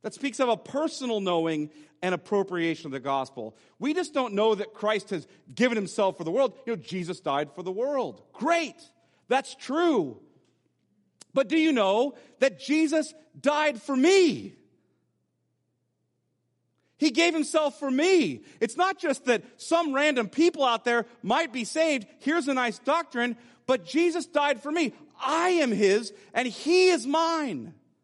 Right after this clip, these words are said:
He died for my sin. My sin is forgiven. His Spirit came for me. He elected me. He redeemed me. He indwelt me.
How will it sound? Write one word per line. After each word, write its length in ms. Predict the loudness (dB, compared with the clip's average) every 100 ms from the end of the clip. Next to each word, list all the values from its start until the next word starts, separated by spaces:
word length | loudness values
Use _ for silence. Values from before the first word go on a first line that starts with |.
| _ _ _ _ _ _ _ _ _ _ _ _ _ _ _ _ _ _ _ _ _ _ _ _ 0
He 140 | 2
died 280 | 4 2 0
for 140 | -2
my 440 | -2 0 2 2 -2
sin. 600 | -2 0 0 -2 -10 -16 _ _ _ _ _ _ _ _ _ _ _ _ _ _ _ -12
My 360 | -4 -2 0
sin 320 | -2 -2 0 0
is 160 | -2
forgiven. 720 | -8 -12 -8 -8 -10 -18 -20 _ _ _ _ _
His 180 | -4 -4
Spirit 540 | -4 0 2 2 -2
came 300 | -2 0 0
for 160 | -2 0
me. 680 | 2 4 4 4 0 -8 -18 _ _ _
He 200 | -2 0
elected 520 | 2 0 -2 -4 -4
me. 600 | -2 2 2 2 -2 -10 -20 _ -4
He 120 | -2
redeemed 560 | 0 0 2 2 0
me. 560 | -2 2 2 2 -2 -6 -14 _
He 180 | 0 2
indwelt 600 | 0 0 0 0 -4 -2
me. 560 | 2 4 4 2 -4